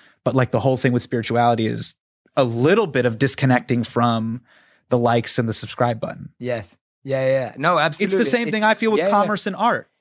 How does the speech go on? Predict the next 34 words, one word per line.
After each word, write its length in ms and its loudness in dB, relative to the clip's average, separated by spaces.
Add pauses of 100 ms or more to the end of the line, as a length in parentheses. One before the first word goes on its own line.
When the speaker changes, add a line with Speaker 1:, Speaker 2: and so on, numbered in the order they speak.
(140)
Speaker 2:
No, 240 2
I, 80 6
Speaker 1:
Art 180 4
Speaker 2:
I 60 2
Speaker 1:
in 80 0
and 100 2
of 100 2
itself, 420 0 (360)
you 280 0
know, 360 2 (260)
when 140 2
you 80 2
put 220 -2
commerce 440 0
into 220 2
it, 60 2
it 120 -4
gets 260 0
a 60 0
little 420 2
ugly. 480 -6
Speaker 2:
Yes, 460 0 (140)
yes, 320 0
I 100 0
agree. 400 0
I 60 2
agree. 260 2
It's, 200 0
it's, 260 0
and 100 2
it's 140 -4
the 100 -2
paradox 600 -4
that 260 -2